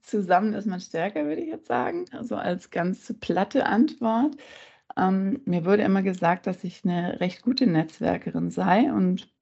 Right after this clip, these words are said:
ich gehe davon aus, dass da was dran ist. Zumindest habe ich ein gutes Gespür dafür, wer zusammenpasst und wer, ja, Themen hat und da Verbindungen herzustellen.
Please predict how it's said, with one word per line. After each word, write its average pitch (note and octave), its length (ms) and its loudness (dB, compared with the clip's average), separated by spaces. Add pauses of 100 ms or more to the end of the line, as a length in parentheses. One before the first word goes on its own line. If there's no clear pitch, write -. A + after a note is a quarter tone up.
(420)
ich - 200 -20
gehe F3+ 160 0
davon E3 340 0
aus, D#3+ 300 0
dass - 200 -4
da F3 140 0
was E3+ 200 0
dran F#3+ 400 0
ist. - 300 -6
Zumindest F3+ 380 0
habe E3+ 120 0
ich F3 60 -4
ein F#3 100 0
gutes F#3+ 320 -2
Gespür - 400 -2
dafür, F#3 480 0
wer F3+ 240 0
zusammenpasst F3+ 840 0
und E3+ 300 0 (680)
wer, D3+ 720 4 (840)
ja, C#3 200 2
Themen F3+ 560 2
hat D#3 400 -2 (260)
und - 300 -12
da D#3+ 120 4
Verbindungen E3+ 640 0
herzustellen. E3 960 0